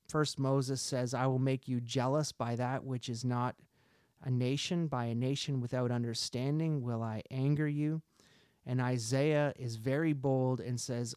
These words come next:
'I was found by those who did not seek me. I became manifest to those who did not ask for me.'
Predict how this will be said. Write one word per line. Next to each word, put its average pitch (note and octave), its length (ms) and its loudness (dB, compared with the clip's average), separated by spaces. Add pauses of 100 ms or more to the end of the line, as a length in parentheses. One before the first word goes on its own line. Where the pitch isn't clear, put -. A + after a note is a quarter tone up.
'I C3+ 200 -2
was A#2+ 260 -4
found D#3 640 0
by B2 200 0
those D3 580 2
who C3+ 100 -4
did A#2 220 -4
not C3 260 0
seek - 440 -2
me. D#3 240 -2 (640)
I C3 60 -4
became C3+ 520 2
manifest D3 680 2
to C#3 80 -2
those C3 520 0
who B2+ 80 -2
did A#2 220 -4
not A#2+ 260 -2
ask D3 400 2
for D#3+ 200 -4
me.' C#3+ 280 -2